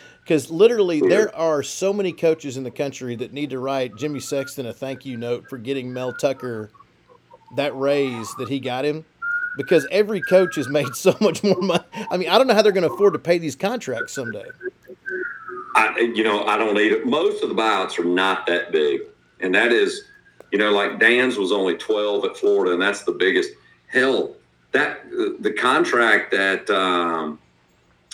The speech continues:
Speaker 2: that Tucker's got, man, his buyout is minimal. I mean, it's less than five million dollars. So, I mean,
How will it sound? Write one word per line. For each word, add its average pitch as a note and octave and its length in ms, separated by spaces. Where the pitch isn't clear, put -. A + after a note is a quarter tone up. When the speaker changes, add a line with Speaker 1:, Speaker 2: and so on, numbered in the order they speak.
Speaker 2:
that - 240
Tucker's - 340
got, G#2+ 180
man, A2+ 160
his D#3 140
buyout C#3+ 360
is F2+ 100
minimal. G#2+ 500
I G#2+ 40
mean, G2 180
it's - 420
less C3 260
than G2+ 120
five G#2 200
million - 240
dollars. D2+ 240
So, G#3 120
I - 20
mean, - 380